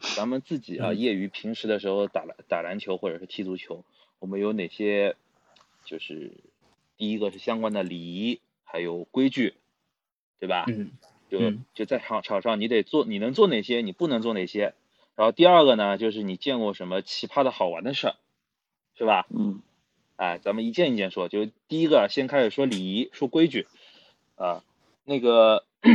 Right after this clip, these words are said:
Speaker 1: <clears throat> 我就记得一个，就踢足球的时候呢，一般性都是七人的场，对不对？这种七人场呢，有一个规矩，就是它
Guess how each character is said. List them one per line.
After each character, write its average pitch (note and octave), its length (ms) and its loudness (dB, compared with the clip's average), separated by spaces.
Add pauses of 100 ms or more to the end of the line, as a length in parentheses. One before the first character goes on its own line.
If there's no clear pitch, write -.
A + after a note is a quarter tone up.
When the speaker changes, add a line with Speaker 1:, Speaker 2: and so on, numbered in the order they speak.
Speaker 1:
<clears throat> - 340 -18
我 C3 120 4
就 D#3 80 6
记 F#3+ 140 -2
得 D#3 80 2
一 A#2 140 0
个， D3+ 260 2 (460)
就 C3 240 0
踢 - 180 -4
足 F3 140 4
球 C#3+ 160 -2
的 D3+ 180 2
时 C3 80 -4
候 B2+ 180 -2
呢， G#2 360 -2
一 D3+ 100 -8
般 D3+ 240 -2
性 C#3+ 140 -6
都 C3+ 120 0
是 C3 120 -4
七 - 240 -4
人 C3+ 120 2
的 A#2 120 -4
场， - 220 -12 (100)
对 G#2 100 -4
不 G2 80 -4
对？ F#2 220 -2 (400)
这 E3+ 80 -2
种 C3+ 120 2
七 D#3+ 220 -2
人 D3 180 -2
场 A2 220 -6
呢， G2 100 -6
有 G#2 120 -2
一 F2+ 80 -6
个 A2 120 -4
规 C#3 220 -4
矩， A#2+ 140 -4
就 A2 100 -4
是 G#2 380 -4 (680)
它 A#2 220 0